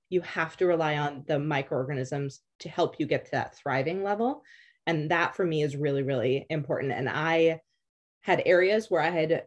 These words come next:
strengthened the soil to the point, that's how I got six foot tall, five foot tall zinnias. Um,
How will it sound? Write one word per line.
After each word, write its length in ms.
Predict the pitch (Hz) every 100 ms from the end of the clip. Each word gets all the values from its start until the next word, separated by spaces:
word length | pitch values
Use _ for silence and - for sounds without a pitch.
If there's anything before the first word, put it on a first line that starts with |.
| -
strengthened 580 | - 185 175 175 202
the 60 | 185
soil 300 | 180 175 170
to 100 | 175
the 80 | 180
point, 320 | 175 180 220 -
that's 260 | 151 156 -
how 140 | 160
I 80 | 160
got 200 | 156 -
six 220 | - -
foot 160 | 151 -
tall, 320 | 160 143 147
five 200 | 143 143
foot 140 | 139
tall 220 | - 147
zinnias. 600 | 143 139 131 - - - -
Um, 420 | 156 143 143 151